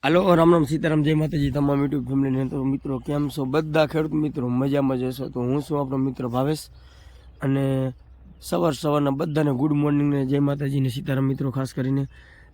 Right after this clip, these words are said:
તો મિત્રો, આજે તારીખ થઈ છે બાવીસ અગિયાર બે હજાર ચોવીસ મિત્રો. તો આજે આપણે આ વીડિયોમાં વાત કરશું મિત્રો, ખાસ કરીને કે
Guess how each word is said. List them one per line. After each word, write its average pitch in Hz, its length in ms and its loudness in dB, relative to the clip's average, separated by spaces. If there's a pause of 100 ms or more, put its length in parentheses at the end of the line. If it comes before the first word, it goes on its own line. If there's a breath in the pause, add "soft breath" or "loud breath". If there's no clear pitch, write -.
(120)
તો 143 100 0
મિત્રો, 147 220 2
આજે 151 280 0
તારીખ 165 260 0
થઈ 160 140 2
છે 165 300 0 (160)
બાવીસ 151 400 2 (440)
અગિયાર 139 300 2
બે 135 200 2
હજાર 143 220 -2 (180)
ચોવીસ 143 300 0
મિત્રો. 123 320 -4 (600 soft breath)
તો 139 260 -2
આજે 147 180 4
આપણે 170 200 4
આ 165 40 6
વીડિયોમાં 165 360 6
વાત 147 120 4
કરશું 160 340 -2
મિત્રો, 151 200 2
ખાસ 151 240 0
કરીને 151 340 2
કે 143 360 0